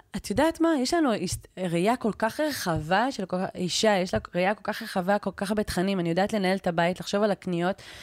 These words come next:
על הכביסות, על הארגון, על מי יבוא לסדר, מתי לקחת וזה, ולנהל קריירה, באמת שזה לא גורע ממני, ודווקא אישה בעיניי יכולה לעשות את זה."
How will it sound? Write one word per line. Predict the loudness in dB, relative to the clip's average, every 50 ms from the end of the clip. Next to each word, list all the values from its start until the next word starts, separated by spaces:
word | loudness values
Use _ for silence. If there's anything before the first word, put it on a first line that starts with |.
| -16 -16 -16 -10 -4 0
על | 2 2
הכביסות, | 2 2 -2 -4 -2 2 2 2 4 4
על | 2 4
הארגון, | 4 2 2 2 2 2
על | 2 2
מי | 2 2 2
יבוא | 2 4 2 2
לסדר, | 2 2 0 0 0 2 2 2 2
מתי | 2 2 2 2 4 4
לקחת | 2 0 0 0 0 0 -2 -6 -4
וזה, | -2 -2 0 0 0
ולנהל | 0 0 2 2 2 2 2 0
קריירה, | 0 0 0 2 4 4 4 4 4 2 2 0 -4 -12 -20 -18 -18 -18 -20 -20 -6 _ 0
באמת | 0 2 4 4 4 4 2
שזה | 2 2 2 2
לא | 2 2
גורע | 2 2 2 2 2 4 4 4 6 4
ממני, | 4 2 2 2 4 4 4 4 2 0 -2 -10 -20 -20 -20 -20 -20 -20 -20 -20 -20 _ _ -12
ודווקא | -10 -8 -2 0 2 2 2 2 2 2 4 4 4 4 2 2
אישה | 2 2 2 2 4 4 4 6 6
בעיניי | 4 4 4 4 4 4 2 0 -4 -10 _ _ _ -12
יכולה | -10 -10 -4 -2 0 2 4 4 4 4
לעשות | 4 2 0 -2 -6 -10 -12 -12
את | -12 -12
זה." | -12